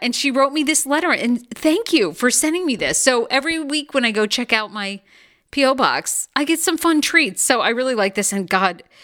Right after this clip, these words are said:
Jennifer, I hope I have enough downtime with this baby. I can, like, write you back. Anyway, we'll see. So shout out to all of you guys. Thank you so much for that. Um, I wanna start with WeWork and what you need to watch because there's just so much good stuff. We'll get into some celebrity news, and then I'll tell you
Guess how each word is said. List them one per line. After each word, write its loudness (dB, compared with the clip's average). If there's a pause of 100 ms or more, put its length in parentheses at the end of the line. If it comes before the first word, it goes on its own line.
(720)
Jennifer, 2
I 4
hope 2
I 2
have 2
enough 0
downtime 0
with -2
this 0
baby. 2
I 0
can, -4
like, -4
write 0
you -4
back. -2 (280)
Anyway, -4 (540)
we'll 0
see. -2
So 2
shout 0
out -2
to -2
all 2
of -2
you -4
guys. 0
Thank -4
you -6
so -2
much -2
for -4
that. 0 (720)
Um, -2 (360)
I 2
wanna 2
start 2
with -2
WeWork 2
and 2
what 4
you 0
need 0
to 2
watch 0
because -2
there's 0
just 0
so 4
much 0
good 0
stuff. 0
We'll -8
get 0
into -2
some -2
celebrity 2
news, -2
and -2
then 2
I'll 0
tell -2
you 2